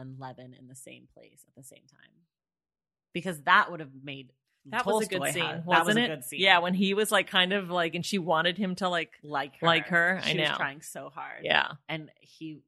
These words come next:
Speaker 1: and he did like her.
Speaker 2: He did. Like, that was a very real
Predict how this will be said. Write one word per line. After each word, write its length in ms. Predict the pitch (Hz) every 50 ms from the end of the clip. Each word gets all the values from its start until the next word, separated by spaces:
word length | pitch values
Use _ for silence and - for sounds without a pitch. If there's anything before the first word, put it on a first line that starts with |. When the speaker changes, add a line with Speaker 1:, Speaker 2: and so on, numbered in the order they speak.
| _
Speaker 1:
and 80 | - 196
he 60 | 220 233
did 220 | 220 330 339 208
like 200 | 156 120 - _ _
her. 280 | - - - _ 185 _ _ _ _ _
Speaker 2:
He 120 | _ 240 226
did. 320 | 202 233 202 160 160 156 _ _ - -
Like, 260 | 165 170 170 - -
that 200 | - 190 185 175
was 180 | - 247 247 262
a 80 | 262
very 460 | 226 196 175 151 190 190 185 185 185 185
real 680 | 175 165 180 180 180 175 170 170 170 165 165 165 165